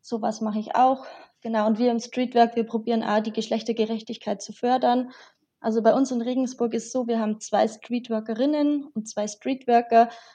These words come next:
Dann können sich die KlientInnen selber aussuchen, mit wem sie arbeiten wollen,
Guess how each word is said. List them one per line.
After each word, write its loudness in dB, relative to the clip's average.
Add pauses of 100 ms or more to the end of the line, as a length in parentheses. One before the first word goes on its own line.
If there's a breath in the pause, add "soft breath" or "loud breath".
(120)
Dann -4
können 2
sich -4
die -6
KlientInnen 0
selber 2
aussuchen, -2 (500)
mit -2
wem 6
sie 2
arbeiten 4
wollen, 2